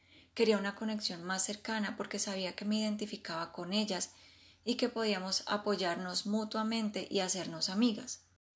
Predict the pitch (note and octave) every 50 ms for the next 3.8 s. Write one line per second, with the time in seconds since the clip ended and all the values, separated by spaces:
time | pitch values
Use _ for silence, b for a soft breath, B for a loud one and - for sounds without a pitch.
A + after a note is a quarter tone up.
0 | _ _ _ _ _ _ _ _ _ - - C4 C4 C#4+ D4 D4+ C#4 C4 A#3 G#3
1 | F#3+ F3+ F#3 G#3 G#3 b b b b b _ - A3+ A3 A#3+ A#3+ - C4 B3+ B3+
2 | B3+ A3 G3+ - - F#3 F#3+ F#3+ G#3 G#3+ A3+ A3+ A#3 - A#3 A3+ - A3+ A3+ G#3+
3 | G3 F#3 F#3 F#3 G3 G#3 G#3+ G#3 - G#3 - - - F#3+ G3